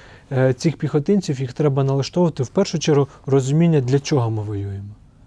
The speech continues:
За свою державу, е, е,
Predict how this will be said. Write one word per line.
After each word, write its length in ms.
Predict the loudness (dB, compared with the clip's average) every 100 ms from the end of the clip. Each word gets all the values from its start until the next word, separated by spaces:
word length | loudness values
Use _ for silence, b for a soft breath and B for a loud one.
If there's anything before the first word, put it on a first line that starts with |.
| -6
За 120 | -6
свою 240 | -2 0 2
державу, 680 | 0 0 2 2 2 0 -2 B B B -10
е, 60 | -4
е, 1400 | 0 0 0 0 0 0 -2 -2 -4 -8 -16 -14 -12